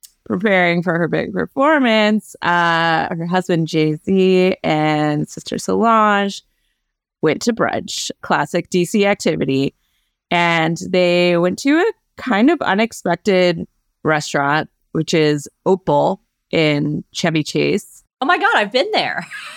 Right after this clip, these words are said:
Speaker 1: Yeah, it's, um, it's a relatively new restaurant. It, it's only a year old, uh, serving, they call it coastal American cuisine.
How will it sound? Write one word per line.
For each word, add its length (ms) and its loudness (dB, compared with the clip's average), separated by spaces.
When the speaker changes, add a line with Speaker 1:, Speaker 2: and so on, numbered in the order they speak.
Speaker 1:
Yeah, 400 2
it's, 260 0
um, 640 2
it's 160 -2
a 100 4
relatively 720 2
new 680 2
restaurant. 800 0
It, 320 -4
it's 200 -4
only 260 0
a 80 2
year 320 2
old, 800 0
uh, 440 0
serving, 880 0
they 100 0
call 160 -2
it 100 -8
coastal 560 0
American 640 0
cuisine. 800 0